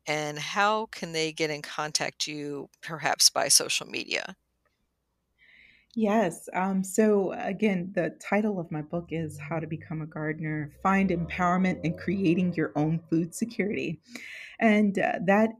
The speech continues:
Speaker 2: is available for pre-orders on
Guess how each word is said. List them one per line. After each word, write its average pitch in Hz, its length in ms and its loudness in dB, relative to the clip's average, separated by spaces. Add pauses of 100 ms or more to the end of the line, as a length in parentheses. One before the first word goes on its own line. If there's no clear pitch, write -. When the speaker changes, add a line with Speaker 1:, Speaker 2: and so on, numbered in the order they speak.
(140)
Speaker 2:
is 170 360 2
available 170 420 2
for 156 160 -4
pre-orders 156 840 0
on 156 160 -4